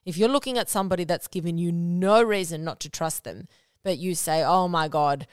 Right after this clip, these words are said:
I know how relationships work. I know how this goes down. I've been fucked over so many times. I, I'm yet to find a relationship that's whatever." Then what do you think's gonna happen?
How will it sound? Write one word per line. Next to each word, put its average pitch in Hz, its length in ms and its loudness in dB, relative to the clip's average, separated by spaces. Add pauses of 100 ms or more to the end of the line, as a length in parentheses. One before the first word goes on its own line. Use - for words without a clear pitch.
(220)
I - 80 8
know 190 160 6
how 165 80 -2
relationships 147 720 -6
work. 135 220 -6 (180)
I - 100 8
know 190 160 4
how 143 80 -2
this 147 240 -10
goes 135 180 -8
down. 131 160 -8
I've 202 240 2
been 175 140 -4
fucked 160 180 -2
over 143 140 -4
so 143 240 -6
many 135 120 -8
times. 139 360 -6 (480)
I, 190 180 8 (240)
I'm 175 220 2
yet - 120 2
to 160 140 -8
find 160 140 -2
a 147 140 -4
relationship 147 500 -4
that's - 240 -6
whatever." 143 240 -6 (340)
Then 240 140 0
what 302 120 2
do 320 100 -2
you 320 40 -4
think's 285 300 -12
gonna 208 240 -2
happen? 143 300 -8